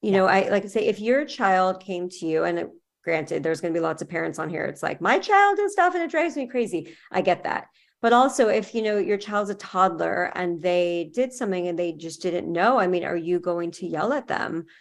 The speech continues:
Speaker 1: Or are you
Speaker 2: Right.
Speaker 1: gonna understand that they did not have the awareness?
Speaker 2: Mm-hmm.
Speaker 1: And when you can
Speaker 2: That's
Speaker 1: bring
Speaker 2: right.
Speaker 1: that compassion into yourself,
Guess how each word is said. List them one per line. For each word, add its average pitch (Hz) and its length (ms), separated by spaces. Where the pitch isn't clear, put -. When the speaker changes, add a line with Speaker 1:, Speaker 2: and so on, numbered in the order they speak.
Speaker 1:
Or 190 60
are - 20
you 190 140
Speaker 2:
Right. 196 80
Speaker 1:
gonna 208 140
understand 190 520
that 156 160
they 175 160
did 165 220
not 160 280
have 160 280
the 156 120
awareness? - 760
Speaker 2:
Mm-hmm. 151 580
Speaker 1:
And 196 100
when 208 120
you 226 100
can 226 120
Speaker 2:
That's 196 80
Speaker 1:
bring 220 160
Speaker 2:
right. 285 100
Speaker 1:
that 269 80
compassion 185 500
into 175 240
yourself, 175 560